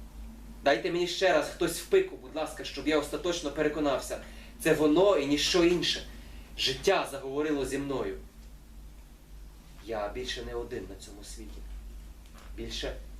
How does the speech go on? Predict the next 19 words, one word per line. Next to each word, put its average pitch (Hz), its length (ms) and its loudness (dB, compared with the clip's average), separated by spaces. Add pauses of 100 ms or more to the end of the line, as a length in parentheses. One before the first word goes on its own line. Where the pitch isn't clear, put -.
(200)
ніяких 120 520 -8
субот». - 340 -12 (1700)
Ідучи 139 360 -2
повністю 160 600 -2
зануреним 131 580 0
у 127 40 -12
свої 139 320 -8
думки 135 500 -6 (360)
на 117 80 -6
проспекті 156 600 -4
біля 127 220 -10
пам'ятника 139 540 -2
Шевченкові, 143 680 0
пан 143 280 -2
Ярославський 143 600 -2
в 127 40 -4
останню 143 440 0
хвилину 147 500 -2
розчув 139 400 -4